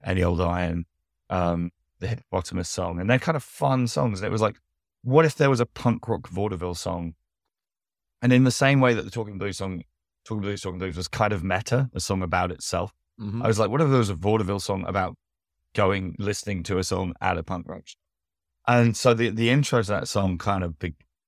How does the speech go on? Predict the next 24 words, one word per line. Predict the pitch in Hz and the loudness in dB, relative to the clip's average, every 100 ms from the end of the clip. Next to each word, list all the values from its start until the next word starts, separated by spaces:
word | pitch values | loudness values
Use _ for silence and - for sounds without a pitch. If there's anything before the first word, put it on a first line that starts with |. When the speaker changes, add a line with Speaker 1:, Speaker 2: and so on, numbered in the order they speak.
| _ - | _ -16
Speaker 1:
it | - - | -14 -12
was, | 95 92 85 | -10 -10 -8
sort | - | -8
of | 95 | -8
came | - 107 101 | -4 -2 0
together | 85 87 98 92 78 76 _ _ _ - | -2 2 2 2 -2 -6 _ _ _ -10
in | 92 | -4
my | 87 | -2
head | 87 92 82 76 | 0 -2 -2 -6
as | 80 76 | -14 -16
this, | 78 - | -16 -10
like, | 80 78 | -8 -6
"Because | 87 113 123 | 2 4 4
we're | 113 117 | 2 -2
also | 123 - 113 110 _ 123 - _ | -2 -4 -8 -8 _ -20 -20 _
twenty-first." | 90 95 107 113 123 120 | -8 -6 -2 -2 -2 -4
And | 110 | -6
it's | 110 98 | -4 0
got | 110 | 0
this | 104 | 0
slightly | - 110 104 95 95 | -2 -2 -2 -4 -6
kind | - 98 | -2 -2
of, | 90 | -2
like, | 87 87 - | -2 -2 -4